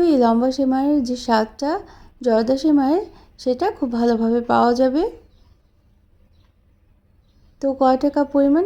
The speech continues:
কিশমিশ দিয়ে দিলাম এবং বাদাম কুচিও দিয়েছি কোয়ার্টার কাপ পরিমাণ। তো ভেজে তুলে রাখবো।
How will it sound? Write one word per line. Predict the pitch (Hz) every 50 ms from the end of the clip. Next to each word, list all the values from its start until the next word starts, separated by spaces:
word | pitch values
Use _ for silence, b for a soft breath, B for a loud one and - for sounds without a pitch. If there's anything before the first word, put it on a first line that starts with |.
| -
কিশমিশ | - 269 254 254 - - 277 262 254 -
দিয়ে | - 269 269 269
দিলাম | 247 269 285 320 381 381 302 254
এবং | 240 254 262 254
বাদাম | 233 233 226 233 262 277 285
কুচিও | 285 285 269 277 285 277 269
দিয়েছি | 240 247 240 247 247 - 320 330
কোয়ার্টার | - 262 254 247 254 254 254
কাপ | 254 254 247 -
পরিমাণ। | 254 247 254 262 285 330 403 453 - - b b b b b b b b b _
তো | 269 254
ভেজে | 214 233 240 226 233 294 320
তুলে | 311 277 247 226 233 233
রাখবো। | 240 240 240 226 226 262 330